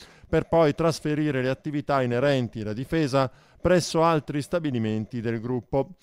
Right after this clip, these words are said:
Nelle prossime ore i lavoratori chiederanno all'arcivescovo di Chieti Vasto, Sua Eccellenza Monsignor Bruno Forte, di celebrare la Santa Messa Pasquale proprio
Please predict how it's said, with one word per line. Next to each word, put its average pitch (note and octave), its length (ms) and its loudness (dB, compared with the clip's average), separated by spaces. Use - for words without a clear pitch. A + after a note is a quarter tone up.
Nelle D#3 280 2
prossime C3+ 480 0
ore E3+ 260 4
i - 20 2
lavoratori D#3 600 0
chiederanno D3 640 0
all'arcivescovo C3 840 -2
di A#2+ 120 -8
Chieti B2+ 240 -4
Vasto, C#3 500 0
Sua B2+ 160 -6
Eccellenza A#2+ 480 -6
Monsignor A#2 560 -4
Bruno C3 240 -2
Forte, A2 540 -4
di C#3+ 320 2
celebrare C#3 640 2
la A#2 100 0
Santa C#3 320 -2
Messa C3+ 340 -2
Pasquale A2 640 -4
proprio C3+ 440 2